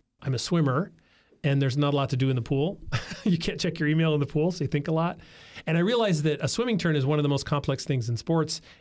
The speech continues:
and yet good swimmers do it without thinking. And when that occurred to me, I thought,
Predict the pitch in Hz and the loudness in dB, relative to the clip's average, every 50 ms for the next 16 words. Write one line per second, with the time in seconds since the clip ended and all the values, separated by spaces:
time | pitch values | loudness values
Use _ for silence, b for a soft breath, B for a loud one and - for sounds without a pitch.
0 | B - 143 147 147 143 135 - - - _ _ - 160 165 160 - - 160 160 | B -2 0 2 2 0 -2 -6 -12 -20 _ _ -2 0 0 0 0 0 2 2
1 | 156 135 123 120 117 139 135 131 120 127 120 - 131 120 113 - - _ - - | 2 2 0 0 0 0 0 0 -2 -4 -4 -4 -4 -6 -6 -8 -12 _ -20 -12
2 | - 131 110 - - 104 107 - _ _ _ _ _ _ _ _ _ _ _ _ | -12 -12 -10 -10 -14 -18 -20 -20 _ _ _ _ _ _ _ _ _ _ _ _
3 | - 151 165 196 208 202 190 - - 330 339 226 196 170 156 143 143 139 - 147 | 0 2 2 2 2 -2 -2 -2 -2 -2 0 2 2 2 2 2 0 0 0 0
4 | 135 131 - - | -2 -2 -2 -6